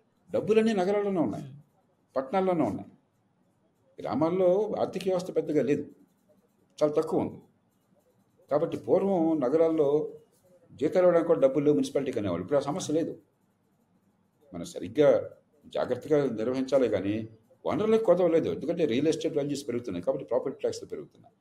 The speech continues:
అడ్వర్టైజ్మెంట్లు పెరుగుతున్నాయి కాబట్టి ఆ ట్యాక్స్లు పెరుగుతున్నాయి, ఎంటర్టైన్మెంట్ పెరుగుతుంది ఆ ట్యాక్స్లు వస్తాయి, ప్రొఫెషన్స్ పెరుగుతున్నాయి, ప్రొఫెషనల్ ట్యాక్స్ వస్తుంది. రకరకాల రూపాల్లో ఎప్పుడైతే మీకు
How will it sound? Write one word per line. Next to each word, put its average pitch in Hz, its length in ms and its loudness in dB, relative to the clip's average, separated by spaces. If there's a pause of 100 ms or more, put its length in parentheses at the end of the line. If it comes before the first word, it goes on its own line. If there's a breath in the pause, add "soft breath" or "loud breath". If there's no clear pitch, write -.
(300)
అడ్వర్టైజ్మెంట్లు 143 520 -2
పెరుగుతున్నాయి 113 480 -4
కాబట్టి 113 260 -4
ఆ 104 60 2
ట్యాక్స్లు 110 360 -2
పెరుగుతున్నాయి, 87 480 -10 (380)
ఎంటర్టైన్మెంట్ 131 560 -4
పెరుగుతుంది 104 360 -4
ఆ 95 100 0
ట్యాక్స్లు 110 380 -2
వస్తాయి, - 280 -12 (600)
ప్రొఫెషన్స్ 165 440 -4
పెరుగుతున్నాయి, 135 340 -4
ప్రొఫెషనల్ 110 300 -8
ట్యాక్స్ 101 240 -4
వస్తుంది. - 300 -16 (720)
రకరకాల 160 380 2
రూపాల్లో 151 480 2
ఎప్పుడైతే 156 480 0
మీకు 139 480 -2